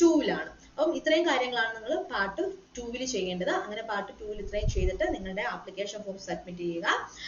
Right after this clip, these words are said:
സബ്മിറ്റ് ചെയ്യുമ്പം, ആ, എന്താണ് അത് അവര് അക്സെപ്റ്റ് ചെയ്യുന്നതായിരിക്കും. ഓക്കെ, അപ്പൊ അതിനുള്ള മെസ്സേജും കാര്യങ്ങളും ഒക്കെ നിങ്ങൾക്ക് അത് അറിയാവുന്നതന്നെ, acknowledgement നിങ്ങൾക്ക് ലഭിക്കുന്നതായിരിക്കും. ഓക്കെ, then അപ്പം ഈ പാർട്ട് വൺ, പാർട്ട് ടു മനസ്സിലായല്ലോ. പാർട്ട് ടൂവിൽ പേഴ്സണൽ ഡീറ്റെയിൽസ്, പാർട്ട് ത്രീ എന്ന്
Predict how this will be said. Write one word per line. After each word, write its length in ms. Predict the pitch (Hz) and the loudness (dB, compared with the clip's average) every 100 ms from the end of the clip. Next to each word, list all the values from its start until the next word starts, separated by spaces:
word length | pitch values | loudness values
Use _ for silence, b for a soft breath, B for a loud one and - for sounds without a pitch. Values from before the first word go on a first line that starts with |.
| B - | B -6
സബ്മിറ്റ് 280 | 220 233 240 | -4 -4 -4
ചെയ്യുമ്പം, 440 | 233 196 196 302 - - B B 208 | -2 0 2 0 0 -8 B B 0
ആ, 240 | 208 208 208 | 2 2 0
എന്താണ് 580 | 220 220 208 202 190 - - - - - - - - - - | -2 -2 -2 -4 -10 -20 -20 -20 -20 -20 -20 -20 -20 -18 -4
അത് 100 | 247 | 2
അവര് 180 | 269 247 | 2 4
അക്സെപ്റ്റ് 440 | 320 214 - 202 208 | 4 2 0 -4 -4
ചെയ്യുന്നതായിരിക്കും. 640 | 196 185 175 170 170 - | -4 -4 -4 -4 -6 -2
ഓക്കെ, 160 | 311 285 | 0 2
അപ്പൊ 160 | 240 277 | 2 2
അതിനുള്ള 320 | 262 269 277 | 2 0 0
മെസ്സേജും 400 | 262 254 254 254 | -2 -2 -2 0
കാര്യങ്ങളും 400 | 233 233 233 226 | -2 -2 -6 -6
ഒക്കെ 140 | 226 | -6
നിങ്ങൾക്ക് 360 | 262 226 220 311 | -8 -8 -4 -2
അത് 200 | 302 269 | 0 0
അറിയാവുന്നതന്നെ, 600 | 233 220 220 214 202 208 | 0 0 -2 -4 -4 -4
acknowledgement 520 | 214 - 220 220 240 | -4 -6 -8 -6 -6
നിങ്ങൾക്ക് 280 | 240 202 254 | -6 -6 -2
ലഭിക്കുന്നതായിരിക്കും. 760 | 240 202 214 208 170 - - - 320 | -2 -4 -8 -8 -6 -8 -14 -6 -2
ഓക്കെ, 140 | 320 - - B B B 285 | -2 -4 -18 B B B -2
then 200 | 302 285 | 0 0
അപ്പം 280 | 285 311 285 | 2 2 2
ഈ 40 | |
പാർട്ട് 320 | 269 262 269 | 4 4 4
വൺ, 180 | 294 302 | 0 0
പാർട്ട് 280 | 285 269 - | 0 0 -2
ടു 40 | |
മനസ്സിലായല്ലോ. 500 | 277 262 254 240 226 | -2 -2 0 0 0
പാർട്ട് 300 | 214 208 202 | 0 -2 -4
ടൂവിൽ 220 | 233 247 | -6 -4
പേഴ്സണൽ 400 | 320 214 196 226 | -2 -2 -2 -4
ഡീറ്റെയിൽസ്, 420 | 220 226 220 214 320 | -6 -4 -2 -2 -2
പാർട്ട് 580 | 359 208 190 247 262 254 208 | -2 -2 -2 -2 -2 -2 -4
ത്രീ 80 | |
എന്ന് 220 | 208 226 | -6 -8